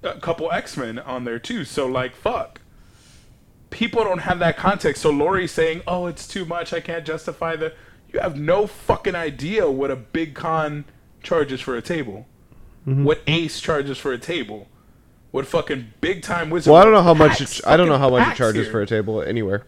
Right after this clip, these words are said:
Speaker 1: Either way, it's celebrities. I'm just using celebrities 'cause that's something
Speaker 2: Oh.
Speaker 1: you know. Celebrities is the context, but the vendor spots are very similar. Fan Fest is,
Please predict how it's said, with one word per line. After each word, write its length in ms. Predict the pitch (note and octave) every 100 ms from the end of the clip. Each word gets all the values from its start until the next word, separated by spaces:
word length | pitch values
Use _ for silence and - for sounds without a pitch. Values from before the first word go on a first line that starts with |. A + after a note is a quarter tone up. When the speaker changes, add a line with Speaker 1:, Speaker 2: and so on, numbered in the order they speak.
| -
Speaker 1:
Either 220 | C4 C4
way, 140 | A3
it's 180 | A3+ -
celebrities. 480 | E3+ G#3 F#3 C#3+ C3
I'm 180 | F#3 G#3
just 220 | F#3+ F#3+ G3+
using 120 | F#3
celebrities 440 | F3+ E3 D#3+ D#3+
'cause 80 | -
that's 180 | D3+ -
something 240 | D3+ D#3+
Speaker 2:
Oh. 180 | E3 D#3+
Speaker 1:
you 160 | C#3 G#2+
know. 140 | A2+ _ _ _ - -
Celebrities 500 | D#3+ E3 G3+ A3+ D#3
is 120 | D3
the 80 | C#3
context, 580 | E3+ G3 F3+ C#3 - D#3+
but 100 | -
the 80 |
vendor 320 | C3+ F#3 A3 F#3
spots 400 | - D3 C#3 -
are 80 | D3
very 280 | B2+ D#3+ C3+
similar. 460 | D3+ C3+ A2+ A2+ - - _ -
Fan 320 | D#3 F3 F#3
Fest 380 | G#3 G#3 - E3+
is, 220 | D#3